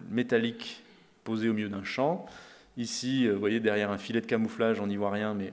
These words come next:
en polarisation, on arrive à restituer la forme du vélo. Voilà. Et puis nous, on s'est, alors dans l'exposition, on s'est intéressé à ça pour se poser la question de comment je donne à voir cette info de polarisation.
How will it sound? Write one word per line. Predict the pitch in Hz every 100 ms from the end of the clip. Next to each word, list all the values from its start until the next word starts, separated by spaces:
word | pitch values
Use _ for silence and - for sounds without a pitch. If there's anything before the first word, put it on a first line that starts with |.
| -
en | 107
polarisation, | 117 110 104 104 104 123
on | 101
arrive | 98 95
à | 87
restituer | 98 - - - 110
la | 92
forme | - 104
du | 98
vélo. | 98 101 139 196 - - - - - - - _ _ _ _ _ -
Voilà. | 95 90 -
Et | 101
puis | - 120 120
nous, | 127
on | 139 117
s'est, | - 110
alors | 101 98 98
dans | 101
l'exposition, | 101 98 104 98 117 156
on | 147
s'est | 107
intéressé | 104 113 104 104 110
à | 101
ça | 131 143
pour | 120 120 - - - - -
se |
poser | - 123
la | 123
question | 120 123
de | 151
comment | 120 156 160 156
je | 120
donne | 143 135
à |
voir | 120 139 -
cette | 120 -
info | 110 135
de | 120
polarisation. | 117 107 104 101 -